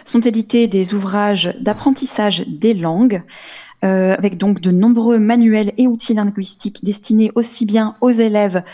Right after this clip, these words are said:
euh, qu'aux religieux, mais aussi à l'ensemble de la population.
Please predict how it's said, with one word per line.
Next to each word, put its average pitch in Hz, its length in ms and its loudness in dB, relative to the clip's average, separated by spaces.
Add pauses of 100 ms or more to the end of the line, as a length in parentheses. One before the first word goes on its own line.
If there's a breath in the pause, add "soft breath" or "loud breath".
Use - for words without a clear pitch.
(440 loud breath)
euh, 180 440 0
qu'aux 277 180 0
religieux, 240 500 2
mais 208 140 2
aussi 262 340 -2
à 233 60 0
l'ensemble 233 420 0
de 170 80 -6
la 180 80 -4
population. 202 840 -4